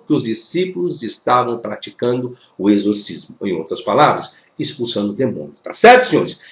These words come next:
Esse é o contexto. Então, essa queda de Satanás não tem nada a ver lá.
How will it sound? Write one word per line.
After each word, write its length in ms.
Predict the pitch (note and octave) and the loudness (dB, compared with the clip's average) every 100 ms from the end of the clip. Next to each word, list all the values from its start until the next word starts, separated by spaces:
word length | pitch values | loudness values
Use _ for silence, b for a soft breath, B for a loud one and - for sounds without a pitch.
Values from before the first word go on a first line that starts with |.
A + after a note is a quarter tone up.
| b | b
Esse 220 | D3 D3+ F3 | 2 6 6
é 40 | |
o 40 | |
contexto. 540 | G3 F#3+ G#3+ G#3+ - - _ | 6 4 4 4 0 -12 _
Então, 500 | G3+ - C#3+ D3+ D3 b b b _ - | -6 2 4 4 0 b b b _ -2
essa 320 | C3+ C3 C3 | 2 4 2
queda 220 | - B2 | 4 4
de 60 | - | 6
Satanás 600 | C3+ C#3 C3 C#3+ E3 - A#2+ | 4 4 6 6 4 0 -6
não 100 | A#2 | -4
tem 120 | G2+ | 6
nada 280 | E3 G#3+ G#3 | 8 10 10
a 20 | |
ver 120 | E3 | 8
lá. 280 | A#2 - | 6 2